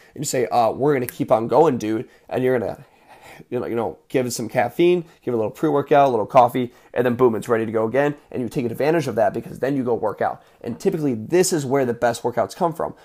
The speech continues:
because you've already had the morning, you've had breakfast, you've probably had an early lunch, so you've had food in you. You've fueled your body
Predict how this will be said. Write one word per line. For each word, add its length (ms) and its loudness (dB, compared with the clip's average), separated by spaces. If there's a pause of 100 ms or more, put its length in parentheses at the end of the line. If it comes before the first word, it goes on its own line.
(140)
because 360 -2
you've 140 -2
already 320 2
had 220 4
the 80 0
morning, 400 -2
you've 120 -4
had 180 -4
breakfast, 460 0
you've 160 -2
probably 320 0
had 140 2
an 140 -4
early 280 0
lunch, 320 -4 (180)
so 120 -6
you've 200 -2
had 440 2 (260)
food 400 4
in 280 -2
you. 200 -6
You've 300 -8
fueled 500 0
your 180 2
body 500 4